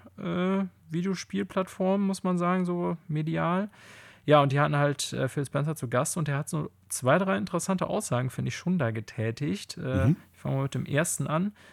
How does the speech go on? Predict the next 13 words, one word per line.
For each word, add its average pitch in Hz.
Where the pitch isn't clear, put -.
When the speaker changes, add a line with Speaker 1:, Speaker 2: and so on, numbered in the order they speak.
Speaker 1:
Wie 123
Manuel 139
schon 131
sagte, 180
er 127
hat 147
sich, -
äh, 135
Gedanken 185
darüber 180
gemacht 165
oder -
er 123